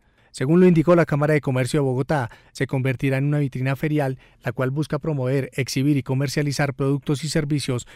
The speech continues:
elaborados por jóvenes empresarios de todo el país. Durante esta feria organizada por la Cámara de Comercio de Bogotá, los expositores podrán proyectarse comercialmente en los ámbitos local, regional y nacional.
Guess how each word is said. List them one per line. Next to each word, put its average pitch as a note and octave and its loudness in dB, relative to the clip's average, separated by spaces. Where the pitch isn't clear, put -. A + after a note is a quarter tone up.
elaborados C#3 2
por D3 -4
jóvenes D3+ 0
empresarios C#3+ -2
de C3+ 0
todo B2+ 0
el B2 -2
país. A2 -8
Durante C3 0
esta B2+ -2
feria D3+ 0
organizada C3 -2
por C3 -6
la A#2+ -2
Cámara C#3 -4
de B2+ -2
Comercio B2 -4
de C3 -2
Bogotá, C#3 -4
los C3 -4
expositores D#3 -2
podrán C3+ -2
proyectarse D3 -2
comercialmente C3+ -2
en C#3 -2
los B2+ -4
ámbitos B2+ -4
local, C3 -4
regional B2 -4
y D3 -4
nacional. A#2 -4